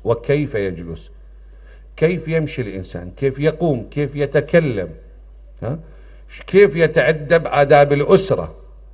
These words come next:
آداب الطعام، آداب، آداب مولانا. لكل شيء في الحياة أدب. تاجر، شوف آداب التجارة شنو.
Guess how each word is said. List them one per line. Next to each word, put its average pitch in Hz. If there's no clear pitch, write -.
آداب 156
الطعام، 165
آداب، 190
آداب 185
مولانا. 110
لكل 190
شيء 160
في 170
الحياة 185
أدب. 233
تاجر، 208
شوف 156
آداب 139
التجارة 139
شنو. 104